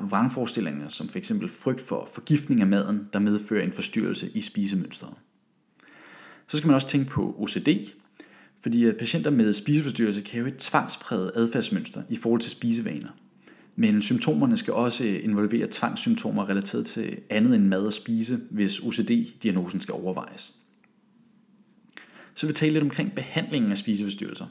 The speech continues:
fordi den kan overordnet opdeles i tre spor, der involverer henholdsvis, øh, klinisk håndtering, psykoterapi og rehabilitering. Den kliniske håndtering, det er, den indeholder de adfærdsmæssige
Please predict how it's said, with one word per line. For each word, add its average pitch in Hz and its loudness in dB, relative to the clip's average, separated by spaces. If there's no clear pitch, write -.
fordi 117 2
den 123 0
kan 127 -6
overordnet 113 0
opdeles 117 0
i - -8
tre - -4
spor, - -4
der 104 -2
involverer 117 2
henholdsvis, 123 -2
øh, 78 -8
klinisk 156 0
håndtering, 82 -4
psykoterapi - -4
og 117 0
rehabilitering. - -4
Den 127 2
kliniske 180 6
håndtering, 120 2
det 143 6
er, 95 4
den 127 0
indeholder 139 2
de 104 -2
adfærdsmæssige 104 0